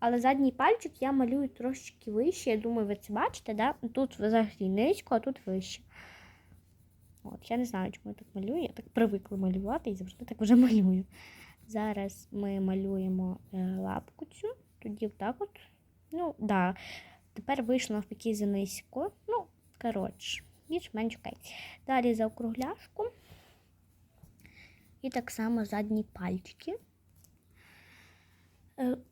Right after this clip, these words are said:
е, і тепер хвостик. Хвостик, е, я хочу, щоб у цього песика, він був маленький, але був довгий хвостик. Я люблю, коли роблю маленьких цих, я хочу, щоб були такі доволі довгі хвостики.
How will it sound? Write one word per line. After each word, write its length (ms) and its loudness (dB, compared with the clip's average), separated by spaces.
е, 420 4
і 80 0
тепер 480 0
хвостик. 520 -14
Хвостик, 720 -2
е, 180 4
я 100 2
хочу, 220 -8
щоб 160 -2
у 40 -12
цього 220 -2
песика, 600 -2
він 220 2
був 140 -6
маленький, 440 0
але 160 4
був 180 4
довгий 260 4
хвостик. 580 -4
Я 100 2
люблю, 220 6
коли 360 0
роблю 280 -2
маленьких 380 2
цих, 300 -8
я 0 -
хочу, 280 -8
щоб 200 -14
були 180 0
такі 220 -18
доволі 280 0
довгі 400 -2
хвостики. 380 -20